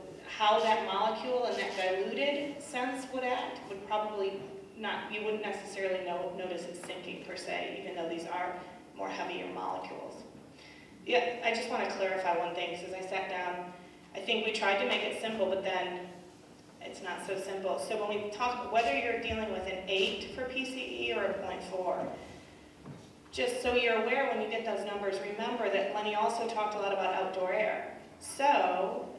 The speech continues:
not just outdoor at the building, you can then look at outdoor air kind of regionally. If it turns out that outdoor regionally, and I've not seen any of these numbers, are higher than that point four, that's kind of a reality of just your living environment, right?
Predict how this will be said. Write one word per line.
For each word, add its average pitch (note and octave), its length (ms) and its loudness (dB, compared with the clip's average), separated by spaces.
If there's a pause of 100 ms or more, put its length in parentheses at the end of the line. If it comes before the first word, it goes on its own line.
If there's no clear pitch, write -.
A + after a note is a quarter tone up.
(220)
not A3+ 240 2
just C4 140 -4
outdoor B3 340 4
at A#3 120 2
the G#3+ 60 0
building, A#3 340 0
you A3+ 80 -4
can A3 140 -4
then G#3 240 0
look G#3+ 140 -4
at G#3 100 0
outdoor G#3+ 380 0
air G#3 300 0
kind G3+ 140 -2
of F#3+ 160 -2
regionally. A3 680 -6 (560)
If A#3+ 120 2
it - 300 0
turns C#4 280 0
out B3+ 200 4
that G#3+ 120 2
outdoor G3 400 2
regionally, G3 380 0
and F#3 80 0
I've F#3 200 0
not F#3+ 160 -2
seen F#3+ 120 -6
any F#3 180 -4
of F3+ 60 -6
these F3+ 160 -2
numbers, - 420 -2 (100)
are G3 120 0
higher C4+ 440 4
than - 120 2
that F3 280 -2
point F3 320 -4
four, E3+ 500 0 (240)
that's - 220 -2
kind C4 180 0
of B3 80 0
a A#3+ 60 2
reality G#3+ 480 4
of - 80 -2
just G#3+ 180 -4
your G3+ 140 -4
living F#3+ 340 0
environment, - 520 -4 (120)
right? - 280 -6